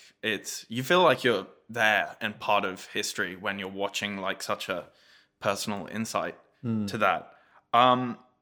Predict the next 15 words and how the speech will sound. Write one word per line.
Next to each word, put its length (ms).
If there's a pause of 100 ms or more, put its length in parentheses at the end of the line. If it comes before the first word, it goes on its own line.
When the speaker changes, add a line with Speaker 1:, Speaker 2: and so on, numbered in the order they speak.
(540)
Speaker 1:
and 720 (220)
yeah, 280
I 140
was, 340 (120)
it 120
was 220
very 380
clear 300
from 220
the 60
beginning 640 (400)
what 220
an 300
unwilling 760
protagonist 960